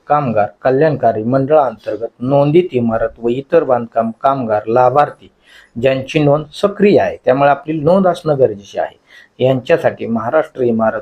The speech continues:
व इतर बांधकाम कामगार कल्याणकारी मंडळाने गृहोपयोगी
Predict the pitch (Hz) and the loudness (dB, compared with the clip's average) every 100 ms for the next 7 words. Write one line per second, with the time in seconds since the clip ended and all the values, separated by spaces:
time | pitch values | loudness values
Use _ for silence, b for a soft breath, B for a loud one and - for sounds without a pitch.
0 | - 110 120 131 175 147 120 107 - 107 | -4 -2 -2 -2 0 2 0 -2 -6 -8
1 | 113 - 120 120 113 107 - 131 139 151 | -8 -4 -2 0 -2 -2 0 2 2 0
2 | - 110 107 113 135 139 127 104 107 104 | 0 -2 0 -2 -2 0 0 0 -6 -4
3 | 127 147 156 127 120 110 | 0 2 0 0 -2 -4